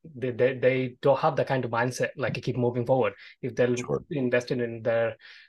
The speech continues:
Speaker 1: uh, ten thousand dollars, five thousand dollars, and, uh, they come across with, like, losing all them all, then probably they're not gonna believe in investing.
Speaker 2: Yeah. Uh, so, um,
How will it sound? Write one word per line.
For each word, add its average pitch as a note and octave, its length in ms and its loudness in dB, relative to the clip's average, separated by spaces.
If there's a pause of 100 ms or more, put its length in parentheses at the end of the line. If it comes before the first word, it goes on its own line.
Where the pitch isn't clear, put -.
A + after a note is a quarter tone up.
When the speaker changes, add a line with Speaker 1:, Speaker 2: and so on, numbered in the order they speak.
Speaker 1:
uh, C3 80 -4
ten A#2+ 180 -4
thousand A#2 240 0
dollars, A2+ 240 0
five A2 180 -4
thousand A#2 220 -2
dollars, A2+ 280 -2
and, A2+ 360 -4
uh, G#2+ 300 -2 (340)
they - 180 -4 (500)
come C3 160 -2
across A#2+ 320 -2
with, A#2+ 140 -4
like, A2+ 200 -4
losing A#2 320 -4
all A#2 140 0
them A2+ 180 -4
all, B2 240 0
then A2 300 -4
probably B2+ 260 0
they're A#2+ 120 2
not A#2 140 -4
gonna A2+ 140 -2
believe A#2 260 -2
in B2 80 -2
investing. G#2+ 460 -4 (1500)
Speaker 2:
Yeah. C3 520 10
Uh, A#2+ 300 12
so, B2 560 8
um, G2 600 6